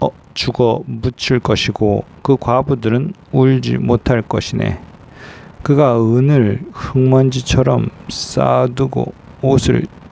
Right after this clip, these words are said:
진흙더미처럼 쌓아두더라도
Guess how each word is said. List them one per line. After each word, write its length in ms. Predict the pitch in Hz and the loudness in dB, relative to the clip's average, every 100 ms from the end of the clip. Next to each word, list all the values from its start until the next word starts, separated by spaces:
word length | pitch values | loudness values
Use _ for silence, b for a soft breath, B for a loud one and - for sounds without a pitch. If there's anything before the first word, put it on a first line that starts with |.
| - | -12
진흙더미처럼 1040 | - 143 160 - 127 117 104 - 107 104 98 | 0 2 2 0 0 0 0 0 0 -2 -6
쌓아두더라도 1200 | - 127 110 101 98 101 98 98 98 107 101 | -2 0 0 -2 -4 -2 0 0 0 0 0